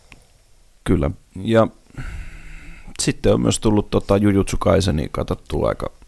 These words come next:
uskomattomasti, että tota, se vaan paranee jakso jaksolta ja menee vaan niinku intensiivisemmäksi ja sellaista. Ei kai siinä oikeastaan muuta.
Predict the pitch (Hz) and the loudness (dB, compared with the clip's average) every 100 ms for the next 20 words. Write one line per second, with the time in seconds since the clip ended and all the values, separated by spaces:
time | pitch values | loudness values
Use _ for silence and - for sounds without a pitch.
0 | - _ _ - 127 - 64 - - - | -20 _ _ -8 -6 -4 -4 -4 -6 -4
1 | - - - - - - - - - - | -4 -4 -4 -6 -6 -8 -8 -6 -6 -4
2 | - - - - - - - - - 78 | -8 -12 -12 -14 -14 -16 -18 -10 -4 -2
3 | - 92 85 76 76 71 - - - 62 | 2 4 4 2 2 2 0 -2 0 0
4 | - - 71 64 62 - - - - 98 | 0 -2 -2 -4 -4 -4 -4 -4 -4 -4
5 | - - - - - - - - - 90 | -6 -6 -4 -6 -6 -4 -4 -4 -4 -2
6 | 90 - - 117 - - - - - - | -4 -4 -6 -6 -10 -16 -18 -18 -20 -20
7 | _ - - - _ _ - _ _ _ | _ -20 -20 -20 _ _ -20 _ _ _
8 | _ _ _ _ _ - - - - - | _ _ _ _ _ -18 -6 -4 -4 -6
9 | - - - - - - - - - _ | -8 -10 -10 -12 -20 -20 -20 -20 -20 _
10 | _ _ - - - - _ - - - | _ _ -20 -20 -20 -20 _ -20 -20 -20
11 | - - 110 92 101 - - 101 92 90 | -4 4 4 6 2 4 2 4 4 2
12 | - 87 - - 85 55 - - | 0 -2 0 0 0 -4 -6 -8